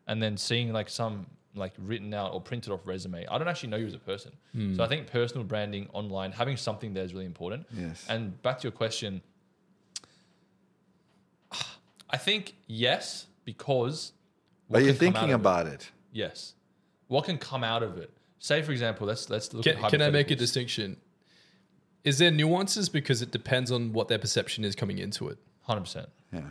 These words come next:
Speaker 2: And that changes. Like, if their perception is, "I'm gonna get a Ferrari, I'm gonna be famous, get the girls, all the rest of it, let's go."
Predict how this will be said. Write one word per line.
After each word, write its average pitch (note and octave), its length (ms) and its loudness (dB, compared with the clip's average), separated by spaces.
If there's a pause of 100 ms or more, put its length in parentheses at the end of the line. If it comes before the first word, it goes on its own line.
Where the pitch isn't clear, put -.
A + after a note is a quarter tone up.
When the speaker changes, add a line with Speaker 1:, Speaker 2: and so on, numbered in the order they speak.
(120)
Speaker 2:
And B2+ 140 4
that C#3+ 160 4
changes. A#2+ 640 2
Like, A2+ 160 2
if A2 140 0
their A#2+ 120 4
perception A#2+ 420 0
is, G#2 120 -2
"I'm G2+ 80 -2
gonna G#2 160 0
get G2 100 2
a F#2 60 0
Ferrari, G#2 580 2 (340)
I'm G#2 120 -4
gonna G2+ 100 0
be G2 80 2
famous, G2+ 680 -2 (240)
get F#2 120 -4
the F#2 60 -6
girls, F#2+ 320 -2
all F#2 80 -6
the F#2+ 80 -2
rest G#2+ 220 -2
of G#2 80 -2
it, G2 160 -2 (160)
let's - 160 -8
go." A#2+ 280 2